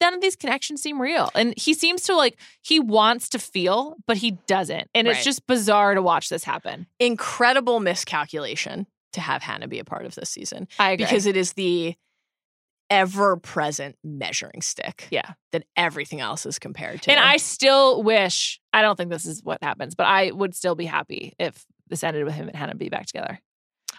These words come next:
Speaker 1: I'm
Speaker 2: I
Speaker 1: just
Speaker 2: fe-, I
Speaker 1: like
Speaker 2: felt that way for a long time. Now I'm just over all of that.
Speaker 1: I wanted them to give it a shot. Seemed like they had something.
Speaker 2: Yeah. I think that Peter just is in love with the idea of being in love, you
Speaker 1: Yeah,
Speaker 2: know?
Speaker 1: I agree. He's
Speaker 2: There's a long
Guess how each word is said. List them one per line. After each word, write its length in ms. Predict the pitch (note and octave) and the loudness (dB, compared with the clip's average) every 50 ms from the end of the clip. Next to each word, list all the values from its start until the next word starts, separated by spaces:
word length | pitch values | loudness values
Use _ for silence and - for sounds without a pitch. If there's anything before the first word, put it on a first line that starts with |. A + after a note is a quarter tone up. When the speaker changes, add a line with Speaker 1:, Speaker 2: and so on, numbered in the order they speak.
| _ - | _ 6
Speaker 1:
I'm 140 | C4+ D4+ | 6 6
Speaker 2:
I 20 | F4 | 6
Speaker 1:
just 120 | F4 A4 A4 | 6 6 6
Speaker 2:
fe-, 60 | G#4 | 6
I 20 | F#4+ | 6
Speaker 1:
like 60 | F#4+ | 6
Speaker 2:
felt 160 | - - - | 4 4 4
that 100 | A#4+ A#4 | 2 2
way 80 | A4+ G#4+ | 2 2
for 120 | - - | 2 2
a 40 | A#3+ | 2
long 200 | G3+ F3 D#3 D#3+ | 2 2 0 -2
time. 300 | - - C#3+ C3+ C#3+ D3+ D#3 | -4 -6 -4 -4 -4 -4 -4
Now 140 | E3+ G#3 | -4 -2
I'm 140 | A#3 A#3+ A3+ | -2 -2 -2
just 200 | G3 E3 - - - | -4 -6 -8 -10 -8
over 440 | - C#3+ - - C#3+ B2 A2+ B2 D3 - - _ _ - | -8 -8 -8 -6 -6 -6 -6 -6 -8 -10 -14 _ _ -12
all 220 | - D#2+ E2 F2 | -8 -8 -8 -8
of 80 | - - | -8 -8
that. 220 | - B2+ - - | -6 -4 0 4
Speaker 1:
I 40 | E4 F#4+ | 4 6
wanted 260 | A4+ B4 C5+ C5+ C5 | 6 6 4 2 2
them 80 | C5 B4+ | -2 -2
to 60 | A#4+ - | -2 0
give 120 | A#4 A#4 | 0 0
it 60 | A#4+ | 0
a 60 | A#4 - | 0 0
shot. 400 | - - D#4 E4 F4+ D#4 F#3+ - - | 2 4 4 6 6 6 4 4 0
Seemed 220 | - - C#4+ D4 | -4 -4 -2 -2
like 100 | D#4+ E4 | 0 0
they 100 | D#4 D4+ | 0 0
had 200 | B3+ C4+ C4+ C#4 | 0 0 0 0
something. 420 | - A3+ F3+ D#3+ - - - E3+ - _ _ _ _ _ _ _ _ _ _ _ _ _ _ _ _ _ _ _ _ _ _ _ | 0 -2 -4 -4 -4 -8 -8 -10 -14 _ _ _ _ _ _ _ _ _ _ _ _ _ _ _ _ _ _ _ _ _ _ _
Speaker 2:
Yeah. 640 | E3+ D#3 D3+ D3+ D3+ D3 D3 C#3+ C#3+ C#3+ C#3+ D3 D#3 - _ _ _ _ _ | -16 -12 -12 -10 -10 -10 -10 -10 -10 -10 -10 -12 -12 -14 _ _ _ _ _
I 100 | - A#3 D#4 | 0 2 2
think 160 | - G#4+ A#4+ | 0 0 0
that 120 | - C#5 - | 0 -2 -2
Peter 320 | - - E4+ D#4 D4 C4+ A#3 | -2 -2 2 4 4 4 2
just 380 | G3+ - F#3+ F3+ - - - | 0 -2 -2 -2 -2 -2 -2
is 160 | F#3 F3+ E3 | -2 -2 -2
in 140 | F3 E3+ E3 | -2 -2 0
love 220 | E3 D#3+ E3 D#3 D#3 | 0 0 0 0 -4
with 140 | E3 D3 | -6 -4
the 120 | - D#3 D3+ | -4 -4 -2
idea 360 | D3 D3 C#3 C#3+ C#3 C#3 C3+ | -2 -4 -4 -6 -6 -4 -4
of 120 | C#3 D3 | -6 -8
being 220 | D#3 - A#2+ A#2+ A2+ | -10 -10 -10 -10 -10
in 120 | G2 G#2+ A2 | -12 -12 -10
love, 360 | - C#2 - D#3 - - - _ _ _ _ _ | -8 -8 -8 -8 -8 -12 -16 _ _ _ _ _
you 120 | - E3 | -8 -6
Speaker 1:
Yeah, 20 | E3 | -4
Speaker 2:
know? 240 | E3+ E3 E3 E3 E3+ | -2 -2 -2 -2 -2
Speaker 1:
I 40 | A#3 B3+ | -2 -2
agree. 260 | B3+ D#4+ D#4 A#3 D#3+ | 0 0 0 0 -2
He's 180 | E3 A3+ B3 | -2 0 2
Speaker 2:
There's 140 | B3+ E4 D#4 | 2 4 4
a 40 | A4+ | 6
long 240 | G#4+ A4+ A#4 C5+ | 6 8 8 8